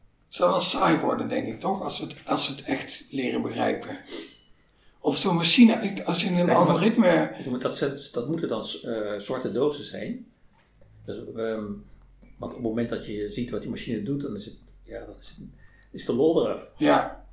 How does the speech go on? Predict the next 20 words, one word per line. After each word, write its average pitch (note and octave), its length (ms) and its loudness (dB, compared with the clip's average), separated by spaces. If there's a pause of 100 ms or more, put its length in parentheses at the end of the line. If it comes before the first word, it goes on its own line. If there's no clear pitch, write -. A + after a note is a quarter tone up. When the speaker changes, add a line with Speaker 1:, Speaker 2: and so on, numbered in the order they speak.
Speaker 1:
maar E3 180 4
ik F3+ 60 2
bedoel, G3+ 220 6
als G3+ 160 2
we G3 60 -2
bijvoorbeeld F#3 420 2
een, F3+ 280 0
een E3 100 4
algoritme E3 560 4
zouden F#3+ 400 -2 (300)
kunnen G3 280 2
ontwerpen F#3+ 520 0
en, F#3 220 -6
en, C#3 220 0
eh, B2+ 320 -2 (1040)
en E3 160 4
dat E3 180 4
algoritme, - 480 2
dat F3 160 2
zou - 140 0